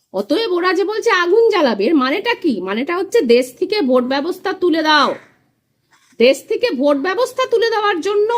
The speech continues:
ওদের এত আকুলি বিকুলি, ওদের এত মা-, মান, মান অভিমান, ওদের এত অনুনয় বিনয়,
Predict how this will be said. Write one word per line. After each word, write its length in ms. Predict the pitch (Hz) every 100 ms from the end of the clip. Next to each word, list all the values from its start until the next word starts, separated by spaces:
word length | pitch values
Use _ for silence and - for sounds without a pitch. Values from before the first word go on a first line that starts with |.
| 403
ওদের 200 | 415 403
এত 220 | 359 392
আকুলি 480 | 381 359 403 392 392
বিকুলি, 440 | 359 370 381 403
ওদের 220 | 370 370
এত 240 | 349 320 403
মা-, 580 | 381 320 277 277 269
মান, 420 | 269 277 294 320 320 262
মান 300 | 262 262 277
অভিমান, 480 | 247 269 269 277 269
ওদের 200 | 254 247
এত 240 | 226 233
অনুনয় 500 | 262 240 240 254 254
বিনয়, 480 | 226 240 254 294